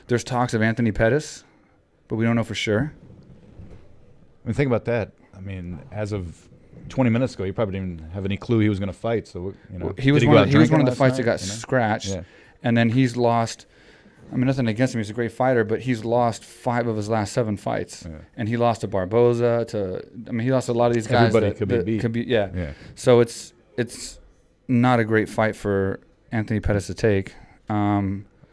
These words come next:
Speaker 1: wow.
Speaker 2: That's
Speaker 1: Anyway, while we're waiting, as you can see, we're waiting for this, uh,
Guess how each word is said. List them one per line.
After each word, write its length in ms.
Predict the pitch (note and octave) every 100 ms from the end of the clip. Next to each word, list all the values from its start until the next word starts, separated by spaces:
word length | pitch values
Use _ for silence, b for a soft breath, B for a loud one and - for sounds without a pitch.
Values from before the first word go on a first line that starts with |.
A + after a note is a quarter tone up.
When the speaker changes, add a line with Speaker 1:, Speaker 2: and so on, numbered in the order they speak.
| b b b b _
Speaker 1:
wow. 420 | G#2+ G#2+ G2 F#2+ F2
Speaker 2:
That's 80 | C#3
Speaker 1:
Anyway, 280 | C3+ G#2 B B B B - -
while 200 | B2 D#3
we're 140 | D3+
waiting, 400 | B2 C3+ A2+ G2 - -
as 320 | G2+ - A#2
you 60 | A2+
can 100 | A2+
see, 180 | G2 A#2
we're 120 | G#2+
waiting 240 | G#2+ G#2+
for 100 | G#2
this, 260 | G#2 G2+ -
uh, 380 | A2 G2+ G2